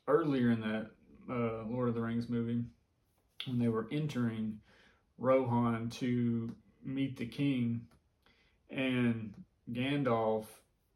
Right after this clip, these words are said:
told Aragorn that all the depression and the fear and the worries and everything is so chaotic and dangerous, um,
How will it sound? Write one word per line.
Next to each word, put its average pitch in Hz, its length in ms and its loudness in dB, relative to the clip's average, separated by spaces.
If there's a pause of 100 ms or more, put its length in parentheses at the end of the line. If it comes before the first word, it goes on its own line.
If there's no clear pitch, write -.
(100)
told 120 260 0
Aragorn 117 680 0 (960)
that 120 360 2 (500)
all 135 260 -2
the 135 100 0
depression 127 1000 -2
and 117 180 2
the 107 80 -4
fear 131 680 -4
and 113 160 -2
the 110 80 -4
worries 127 720 -2 (1080)
and 123 320 0 (440)
everything 147 520 2
is 117 140 2
so 135 540 0 (120)
chaotic 120 760 0
and 107 180 -2
dangerous, 120 840 -2 (160)
um, 110 400 -4